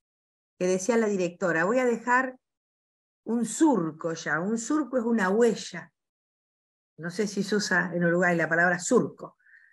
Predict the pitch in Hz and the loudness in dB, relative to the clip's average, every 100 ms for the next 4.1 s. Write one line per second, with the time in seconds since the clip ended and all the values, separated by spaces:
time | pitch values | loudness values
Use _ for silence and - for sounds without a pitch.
0 | _ _ _ _ _ _ - 208 233 226 | _ _ _ _ _ _ 0 2 4 2
1 | 196 254 294 285 226 233 311 320 233 185 | 4 4 4 4 4 4 4 4 2 0
2 | 202 269 247 208 240 190 175 175 180 202 | 0 0 0 4 4 4 0 -2 -4 -4
3 | 160 170 190 262 262 254 160 147 151 202 | -6 -4 -2 0 2 2 2 0 -4 -8